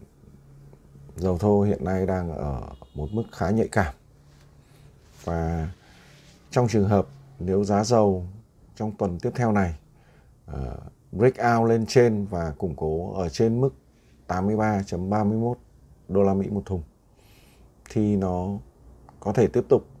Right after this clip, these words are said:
tăng lên khu vực tám mươi tư chấm bảy một thùng,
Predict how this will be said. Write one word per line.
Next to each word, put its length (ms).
tăng 280
lên 340
khu 200
vực 160
tám 200
mươi 120
tư 160
chấm 200
bảy 220
một 140
thùng, 200